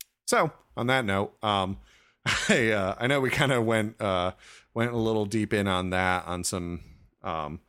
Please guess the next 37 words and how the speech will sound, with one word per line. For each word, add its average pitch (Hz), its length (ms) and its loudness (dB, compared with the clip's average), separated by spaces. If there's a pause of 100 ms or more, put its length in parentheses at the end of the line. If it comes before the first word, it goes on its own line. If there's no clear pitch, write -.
(280)
some 170 100 -2
more 185 140 2
serious 123 400 0
topics, 95 640 -2
and 87 440 -8 (440)
we've 113 100 -2
also 123 280 0
kind 120 360 -2
of 98 280 -2 (220)
touched - 360 -2
on 101 300 0
the 92 60 -4
serious 98 520 0
connotations 95 720 -4
of 78 400 -8
our 85 140 -6
top - 280 -6
two. 95 380 -4 (480)
Um, 85 460 -2 (320)
but 87 340 -2
number 170 220 -2
two 131 340 0
is 104 160 -2
actually 98 320 -2
Forever 85 380 -2
by 73 140 -6
Chris 76 240 -6
Brown. 58 340 -10 (600)
Um, 78 380 -2 (460)
after 104 440 0
having 92 300 -2
peaked 95 240 -8
at 117 60 -12
number 131 220 0
one, 143 320 2 (180)
this 98 180 -2
is 101 300 -2